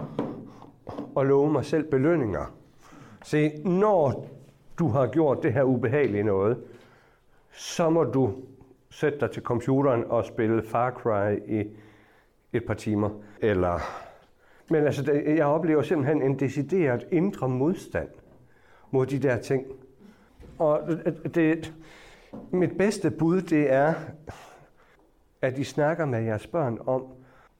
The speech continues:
at finde noget, de har lyst til at lave. Kun at lave ting, de har lyst til. Jeg ved godt, det er et meget, meget vanskeligt råd at følge, fordi det kan man ikke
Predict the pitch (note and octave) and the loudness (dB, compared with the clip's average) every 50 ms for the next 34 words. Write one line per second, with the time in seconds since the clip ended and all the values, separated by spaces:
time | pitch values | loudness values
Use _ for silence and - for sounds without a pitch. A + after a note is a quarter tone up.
0 | _ _ _ _ - C3 - - - - D3+ D3 D#3 E3+ F#3 F#3+ - - - - | _ _ _ _ -4 -4 -4 -2 -2 0 2 2 2 2 0 -2 -4 -8 -6 -2
1 | C3 C3+ C3+ C3+ D#3 D3+ - C#3+ G#2 - - A#2+ A#2 A#2 A2 C3 F#3+ G3 - - | 2 2 4 2 2 0 -2 -4 -4 -4 -2 -2 -2 -2 0 -2 -2 -2 -2 -6
2 | - - - - G#2+ E2 - - - - _ _ _ _ _ _ _ - - _ | -10 -12 -8 -6 -6 -6 -6 -10 -18 -20 _ _ _ _ _ _ _ -20 -20 _
3 | _ _ _ _ _ - - A2+ G2+ F2+ D#2 C#2+ C#2+ D#2+ E2 - - - _ _ | _ _ _ _ _ -8 -4 -4 -2 0 -2 -2 -2 -4 -6 -10 -16 -20 _ _
4 | - - _ _ _ - - - F3 F3 G3 A3 - - - - - - B2 A#2 | -20 -20 _ _ _ -14 -6 -2 0 0 0 -2 -4 -8 -14 -8 -4 -2 0 0
5 | G#2+ A#2 A#2 A#2 A#2 A#2+ C3 D3 D3 - - - - - - - - D3 C3 - | 2 2 2 2 4 2 2 0 -2 -6 -12 -16 -20 -18 -8 -4 -2 0 0 -2
6 | - - - - - - G2+ F2 F2+ E2+ G2 G2 - - - - F2 D2+ - - | -4 -10 -18 -14 -10 -8 -6 -6 -4 -4 -6 -6 -8 -10 -10 -8 -8 -8 -8 -12
7 | - _ _ _ _ _ _ _ _ _ - - - - - - A#3+ E3+ - - | -20 _ _ _ _ _ _ _ _ _ -20 -20 -20 -6 -4 -4 -4 -4 -6 -10
8 | - - - - - - - - E3 G3+ F3+ D#3+ E3+ E3+ E3 - - - F3 D3+ | -14 -18 -18 -20 -12 -4 0 2 2 4 4 4 2 2 0 2 2 2 4 4
9 | D#3 D#3 D3+ D3+ D3+ D#3 D#3 D3+ D3 D#3 D3+ D#3 D3+ D3 C#3+ C#3 D3+ F#3+ E3+ D#3 | 4 4 2 0 0 0 2 2 2 2 2 2 2 4 4 4 4 2 2 2
10 | C#3 C3+ D3 D3 C#3+ - D3+ C#3 B2+ B2+ C#3+ D3 E3+ A3+ - - - B2 A#2 A#2 | 2 2 2 0 -2 -4 -6 -6 -2 0 2 2 2 2 0 -4 -4 -4 -2 0
11 | G#2+ C3+ F3 E3 C3+ A#2 G#2 F2 - C3+ B2+ D3+ F#3 F3+ - D#3 C3+ C3+ D3+ D3 | 0 2 2 2 2 2 0 0 0 0 2 2 0 0 0 -2 -2 -2 -4 -4
12 | - D#3 - - A#2 A#2 F3 A#3 A#3+ G#3+ A3 - - | -6 -6 -4 -2 0 0 2 2 0 0 -2 -4 -8